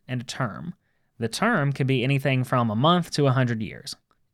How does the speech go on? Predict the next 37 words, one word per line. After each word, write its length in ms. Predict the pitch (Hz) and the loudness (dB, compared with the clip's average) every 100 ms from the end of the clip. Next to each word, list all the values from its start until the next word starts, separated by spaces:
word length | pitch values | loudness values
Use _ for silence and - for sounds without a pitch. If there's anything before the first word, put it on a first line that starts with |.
| - | -2
Interest 420 | 175 220 214 196 | 0 2 0 -2
on 140 | 170 | -2
a 20 | 139 | 0
bond 380 | 123 113 117 | 0 -2 -4
is 240 | - 123 - | -4 -6 -6
typically 560 | - 262 277 233 190 | -6 -4 -2 -2 -2
paid 280 | 160 156 139 | 0 0 2
out 140 | 131 123 | 2 0
every 200 | 104 95 | -6 -8
six 300 | - 98 - | -10 -6 -2
months. 440 | 156 76 - - _ _ _ _ | -2 -2 -12 -14 _ _ _ _
But 300 | 190 175 127 - - | 4 4 2 -6 -2
even 340 | 170 220 226 | 0 2 2
though 180 | 202 170 | 4 4
bonds 360 | 143 143 151 139 | 4 2 2 0
are 80 | |
debt, 420 | 110 110 117 92 - _ _ _ | -2 -2 -4 -4 -12 _ _ _
unlike 440 | - 185 214 185 160 | 0 2 4 2 2
most 360 | 147 147 - | 0 0 -2
loans, 320 | 117 101 107 113 | -6 -6 -4 0
they 160 | 175 | 2
are 60 | 185 | 2
not 380 | 143 165 180 - | 2 0 -2 -6
paid 340 | - 151 135 | -4 -2 0
down 360 | 131 147 127 104 | 0 2 0 -2
over 240 | 107 98 | -4 -8
time. 440 | - 123 85 85 - _ _ _ - | -8 -8 -8 -14 -14 _ _ _ 0
Bond 300 | 143 220 220 | 2 2 2
payments 400 | 180 147 135 - | 0 2 0 -2
only 380 | 139 165 214 202 | 0 0 2 0
consist 500 | 180 151 156 143 127 | -2 -2 -2 -2 -4
of 100 | 113 | -2
interest 480 | 143 135 95 - - | -2 -2 -4 -10 -4
until 320 | 127 127 180 | -4 0 0
they're 100 | 175 | 0
paid 300 | 139 - 156 | 0 -2 0
off 260 | 131 120 | 2 0